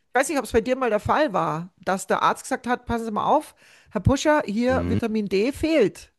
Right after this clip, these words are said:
Speaker 2: Ja, Vitamin D, Eisen ist, glaub ich, ein wichtiges Thema. Äh,
Speaker 1: Eisen
Speaker 2: auch
Speaker 1: ist
Speaker 2: im-,
Speaker 1: ein wichtiges Thema.
Speaker 2: äh,
Speaker 1: Ja,
Speaker 2: auch
Speaker 1: gerade bei Frauen übrigens.
Speaker 2: Ja, immer wieder. Und, ähm, also ich richte mich schon danach und ich mache es nicht nur alle drei Jahre, sondern ich mache es jährlich,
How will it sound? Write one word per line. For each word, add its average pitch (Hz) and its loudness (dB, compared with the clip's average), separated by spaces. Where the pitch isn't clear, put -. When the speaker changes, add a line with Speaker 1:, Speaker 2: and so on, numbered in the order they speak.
Speaker 2:
Ja, 110 2
Vitamin 101 2
D, 117 6
Eisen 127 4
ist, 151 -2
glaub 123 2
ich, 123 2
ein 120 2
wichtiges 135 -2
Thema. 170 -2
Äh, - 0
Speaker 1:
Eisen 196 2
Speaker 2:
auch - -
Speaker 1:
ist 226 4
Speaker 2:
im-, - -8
Speaker 1:
ein 220 -2
wichtiges - -6
Thema. 220 2
Speaker 2:
äh, - -2
Speaker 1:
Ja, 196 6
Speaker 2:
auch - 0
Speaker 1:
gerade 220 2
bei 262 4
Frauen 220 2
übrigens. 147 -4
Speaker 2:
Ja, - -
immer 98 4
wieder. 131 4
Und, 113 2
ähm, 95 2
also 101 -2
ich 123 0
richte 123 2
mich 113 2
schon 147 2
danach 143 2
und 123 -2
ich 107 -2
mache 104 -2
es 104 -6
nicht 113 -4
nur 120 2
alle 87 2
drei - -6
Jahre, 98 2
sondern 110 2
ich 80 -6
mache 76 -8
es - -8
jährlich, 131 0